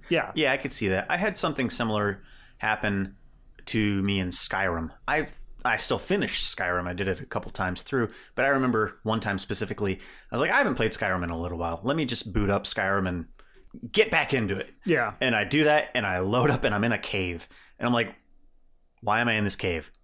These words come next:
Speaker 2: What the fuck am I doing in here? How do I get out of the cave? Wh-, is, am I here for a mission?"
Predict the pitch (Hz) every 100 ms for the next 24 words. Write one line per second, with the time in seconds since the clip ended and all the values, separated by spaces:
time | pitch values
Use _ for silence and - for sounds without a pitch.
0 | - 120 120 127 120 104 101 104 98 90
1 | 92 80 - - - 208 156 185 175 147
2 | 131 135 117 110 110 92 87 - - -
3 | 120 170 147 120 127 127 165 160 139 127
4 | 185 247 247